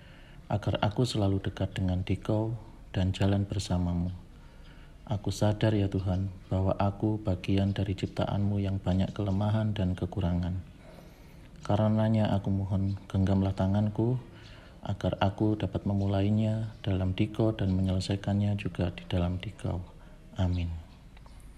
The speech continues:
Marilah kita mendengarkan sabda Tuhan. Inilah Injil Yesus Kristus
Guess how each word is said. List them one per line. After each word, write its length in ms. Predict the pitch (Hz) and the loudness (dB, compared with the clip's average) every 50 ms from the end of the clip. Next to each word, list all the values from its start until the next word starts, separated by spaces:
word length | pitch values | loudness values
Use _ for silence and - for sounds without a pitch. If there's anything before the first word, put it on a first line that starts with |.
| - - - - - - - - - - - | -20 -20 -20 -20 -20 -20 -20 -18 -10 -4 -2
Marilah 320 | 101 95 95 95 98 98 95 - | 0 2 2 2 2 0 -2 -2
kita 240 | - 92 - 92 92 | -4 -2 -2 0 0
mendengarkan 880 | 95 95 90 87 92 92 90 90 95 - - 92 92 95 95 98 98 92 - - - - - - | 2 0 0 0 0 0 -2 -2 -4 -4 -2 -2 0 0 0 -2 -4 -6 -8 -14 -20 -20 -16 -14
sabda 480 | - - 92 - - - - 95 95 92 - | -6 -6 -6 -6 -6 -4 -4 -2 -2 -2 -4
Tuhan. 320 | 98 90 - 104 90 90 90 87 - - - - - - - - - - - - - - - - - - - - - - - - | -6 -6 -4 -4 -4 -4 -6 -8 -12 -16 -20 -20 -20 -20 -20 -20 -20 -20 -20 -20 -20 -20 -20 -20 -20 -20 -20 -20 -20 -12 -2 0
Inilah 400 | 113 113 120 120 113 110 104 92 - - | 4 4 6 6 6 4 2 0 0 0
Injil 400 | 104 101 98 95 92 92 90 92 | 2 2 4 4 4 2 2 4
Yesus 400 | 92 98 107 104 - 110 104 - | 2 2 2 2 0 -2 -4 -2
Kristus 640 | - 95 101 98 - - - 95 95 - - - | -2 -2 -2 -2 -4 -4 -4 -4 -4 -4 -8 -12